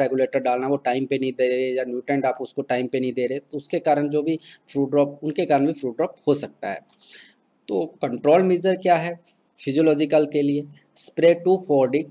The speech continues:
twenty ppm in the month of August। टू फ़ोर डी का बीस पीपीएम का अगस्त के महीने में छिड़काव करना चाहिए। Apply recommended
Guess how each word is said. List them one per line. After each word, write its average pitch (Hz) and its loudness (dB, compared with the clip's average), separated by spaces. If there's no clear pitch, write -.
twenty 160 2
ppm 147 2
in 143 -4
the 147 4
month 123 -4
of 156 -4
August। 107 -4
टू 180 2
फ़ोर 190 -2
डी 190 0
का 185 4
बीस 180 -2
पीपीएम 151 0
का 151 2
अगस्त 180 2
के 175 0
महीने 131 0
में 135 0
छिड़काव 117 -2
करना 127 -4
चाहिए। 139 -6
Apply 160 -2
recommended 143 0